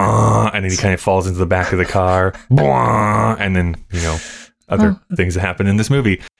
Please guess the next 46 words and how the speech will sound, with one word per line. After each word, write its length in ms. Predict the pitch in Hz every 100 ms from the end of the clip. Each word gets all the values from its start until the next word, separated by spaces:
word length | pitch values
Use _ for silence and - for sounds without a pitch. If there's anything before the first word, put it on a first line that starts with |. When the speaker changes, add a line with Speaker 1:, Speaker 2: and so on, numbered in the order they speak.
| -
Speaker 1:
You 80 |
know, 60 | 180
a 20 |
big 180 | 175 254
thank 280 | - 185 165
you 200 | 165 156
to 100 | 143
our 100 | 139
patrons 380 | 120 135 131 123
over 220 | 117 107
on 100 | 92
Patreon. 540 | - 123 120 101 87 92
Their 120 | 117
contributions, 600 | - 113 104 98 - 104
of 120 | 90
course, 340 | - 143 110 -
help 200 | 98 -
us 140 | 98
continue 380 | - 98 104 92
this 160 | 90 87
show, 340 | 110 95 87
since, 220 | - 98
you 40 | 123
know, 80 | 107
the 80 | 135
machine 240 | 139 147
doesn't 260 | 139 127 -
help 160 | 135 127
us 80 | -
pay 160 | 131
for 100 | 120
these 200 | 107 98
movies. 400 | 104 113 92 85
But 180 | - 135
each 180 | 180 151
month 200 | 156 156
we 80 | 151
do 140 | 151
a 60 | 165
bonus 420 | 120 113 165 175
episode 400 | 113 - 104 98
over 180 | 90 87
there. 200 | 87 87
Have 140 | 82 120
you 160 | 190
picked 420 | 170 - 254 -